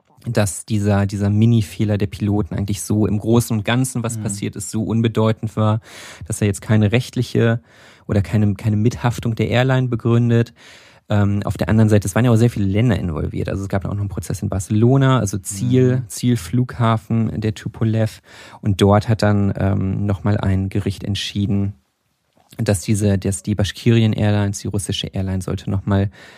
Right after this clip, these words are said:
Speaker 1: die Opfer beziehungsweise die Angehörigen entschädigen.
Speaker 2: Ja, ist,
Speaker 1: Ja.
Speaker 2: ähm, also ich glaub, man merkt man daran, dass das so vielschichtig ist, weil es gibt den privaten Betreiber, es sind viele Länder involviert, äh, unterschiedliche Unternehmen, die das, die Flugzeuge betrieben haben.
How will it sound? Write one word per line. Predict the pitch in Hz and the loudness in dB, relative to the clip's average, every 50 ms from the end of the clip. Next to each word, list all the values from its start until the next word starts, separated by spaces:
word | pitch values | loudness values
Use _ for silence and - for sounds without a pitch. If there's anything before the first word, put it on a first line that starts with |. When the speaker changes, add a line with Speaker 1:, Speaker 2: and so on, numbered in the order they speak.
| - - - - - | -20 -20 -20 -14 -4
Speaker 1:
die | - 98 | -2 0
Opfer | - 98 - - 104 | 0 0 2 0 0
beziehungsweise | 98 104 - - 98 92 - - 98 98 95 107 107 | 0 0 -2 -2 -4 -4 0 0 2 2 2 0 -6
die | - 98 95 95 98 98 107 - - | -6 -4 -2 0 0 -2 -2 -4 -4
Angehörigen | - 92 98 95 98 95 107 101 101 98 98 98 - 95 | -4 -2 -2 0 0 0 0 0 0 0 0 -2 -2 -4
entschädigen. | 98 98 - - - 95 98 95 - - 104 101 101 107 - _ _ _ _ _ _ _ _ _ - _ _ _ - - _ _ _ _ _ _ _ _ _ _ _ _ _ _ _ _ _ _ _ - | -4 -4 -4 -4 -2 -2 -2 -2 -2 -4 -4 -4 -4 -6 -8 _ _ _ _ _ _ _ _ _ -20 _ _ _ -20 -20 _ _ _ _ _ _ _ _ _ _ _ _ _ _ _ _ _ _ _ -4
Speaker 2:
Ja, | - 104 104 113 | 0 2 2 2
ist, | 113 - 120 107 110 110 - - | 2 2 2 2 2 2 -2 -4
Speaker 1:
Ja. | - 113 | -4 -2
Speaker 2:
ähm, | 101 107 | -2 -2
also | 110 110 98 101 | -2 -2 -2 -2
ich | 98 - | -2 -2
glaub, | 110 98 | -2 -2
man | 107 104 104 | -2 -2 0
merkt | 101 107 107 - | 0 -2 -2 -2
man | 113 104 | -4 -2
daran, | 98 104 110 110 101 101 101 98 | 0 0 0 2 2 0 0 0
dass | 98 95 98 | 0 -2 -4
das | - - 101 95 - | -6 -8 -8 -6 -4
so | 120 | -6
vielschichtig | - - - 123 123 120 - 110 95 - - 95 - | -6 -2 -2 -2 -2 0 -2 -8 -8 -6 -8 -8 -6
ist, | - 113 110 - - | -6 -8 -8 -4 -4
weil | 101 98 | -2 -2
es | 95 98 - | -2 -4 -8
gibt | - - - | -10 -10 -6
den | - 101 98 | -4 -4 -4
privaten | 101 101 92 98 95 98 98 - | -2 -2 -2 -2 -2 -2 -2 -4
Betreiber, | 98 95 - 92 95 101 110 110 110 | -6 -6 -4 -2 -2 0 0 0 -2
es | 101 98 | -2 -4
sind | - 107 | -6 -10
viele | 95 - 104 101 | -6 -4 -4 -2
Länder | 98 107 107 113 117 107 | 0 2 2 2 2 2
involviert, | 107 104 101 101 98 104 104 104 104 104 101 - - | 0 -2 -2 -4 -4 -4 -2 -2 0 -2 -2 -6 -12
äh, | - - 110 107 101 - | -12 -10 -8 -8 -8 -6
unterschiedliche | - 117 110 107 113 107 101 - 113 101 113 107 98 - 113 107 | -2 -2 -2 0 0 -4 -2 -4 -4 -2 -2 -4 -2 -2 -2 -2
Unternehmen, | 107 95 104 104 107 110 110 110 98 | 0 2 2 2 4 4 4 2 2
die | 98 107 | 0 -2
das, | 98 107 104 101 98 - - - - 120 | -2 0 -2 -2 -2 -6 -10 -14 -12 -12
die | 110 101 98 - - 139 | -12 -12 -10 -12 -12 -12
Flugzeuge | 127 - - 135 131 - 127 113 113 104 | -10 -2 -2 -2 -2 0 -2 -2 -2 -2
betrieben | - - - - 110 107 110 104 98 | -4 -8 -6 -4 -4 -2 -2 -2 -2
haben. | 104 101 101 104 107 104 104 | -2 -2 -2 -2 -2 -2 -4